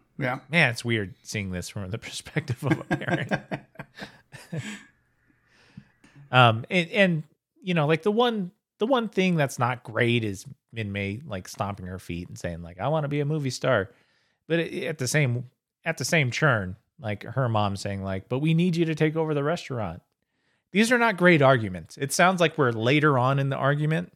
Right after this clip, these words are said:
Speaker 2: where everybody's just kinda going like, "Well, what about this? And you're not thinking about this." They're not making great arguments, but I definitely understand, no, you're not, <laughs> you're not going back out there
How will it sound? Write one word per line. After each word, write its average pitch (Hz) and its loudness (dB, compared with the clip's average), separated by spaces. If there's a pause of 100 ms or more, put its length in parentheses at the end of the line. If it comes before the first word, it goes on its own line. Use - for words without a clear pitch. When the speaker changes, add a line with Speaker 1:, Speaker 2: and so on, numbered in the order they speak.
(1120)
Speaker 2:
where 120 2
everybody's 139 2
just 120 -6
kinda 123 -2
going 120 0
like, 104 -2
"Well, 143 2
what 131 6
about 120 8
this? 277 2
And 110 -4
you're 139 0
not 165 0
thinking 147 -4
about 143 0
this." 220 -4 (640)
They're 147 4
not 175 6
making 156 4
great 131 4
arguments, 107 0 (680)
but 123 2
I 107 0
definitely 120 0
understand, 98 -6 (500)
no, 147 -4
you're 117 0
not, 147 0 (260)
<laughs> - -10
you're 196 2
not 208 2
going 196 2
back 135 2
out 139 2
there 104 -2